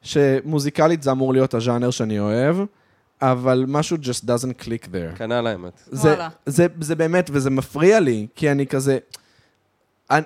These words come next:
Speaker 1: אני אוהב את כל המוזיקה, זה, זה אמור לדבר אליי, אני כאילו, אני שומע דברים הרבה יותר קש-, קשוחים מזה, כאילו, אבל משהו שם לא מתחבר לי פשוט, וזה מבאס אותי, אני, אני באמת אגיד, זה
Speaker 3: אל
Speaker 1: מבאס אותי.
Speaker 3: תתבאס, אבל.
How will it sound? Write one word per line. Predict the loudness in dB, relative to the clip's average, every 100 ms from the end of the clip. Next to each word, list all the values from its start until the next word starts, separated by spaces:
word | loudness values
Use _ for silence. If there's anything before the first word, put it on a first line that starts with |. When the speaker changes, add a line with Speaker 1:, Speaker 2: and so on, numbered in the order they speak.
| 0
Speaker 1:
אני | 2 4
אוהב | 4
את | 2
כל | 4 4
המוזיקה, | 6 2 2 2 0
זה, | 0 -2 -2
זה | 2 4
אמור | 4 4 4 6
לדבר | 6 6 4 4 6
אליי, | 6 4 4 2 0
אני | -2
כאילו, | -2 0 0
אני | 0
שומע | -2 0 0
דברים | 2 2 4
הרבה | 4
יותר | 4 2
קש-, | 0 -4 -6 -8
קשוחים | -8 -2 0 2 4
מזה, | 4 6 4
כאילו, | 2 0 0 0
אבל | 0 -4 -6 _ _ _ _ _ _ -2
משהו | -2 -2
שם | -4 -2 2
לא | 4 4
מתחבר | 0 -4 -2 0 0
לי | -4
פשוט, | -8 -8 -8 -8
וזה | -4 -4 -2 -2
מבאס | -2 0 0 0 -4 _ -2 -2
אותי, | -4 -6 -6
אני, | -4 -4 -6
אני | -4 -4
באמת | -2 0 0 -2
אגיד, | -6 -6
זה |
Speaker 3:
אל | -6
Speaker 1:
מבאס | -6
אותי. | -6
Speaker 3:
תתבאס, | -4 -4 -4 -8
אבל. | -12 -12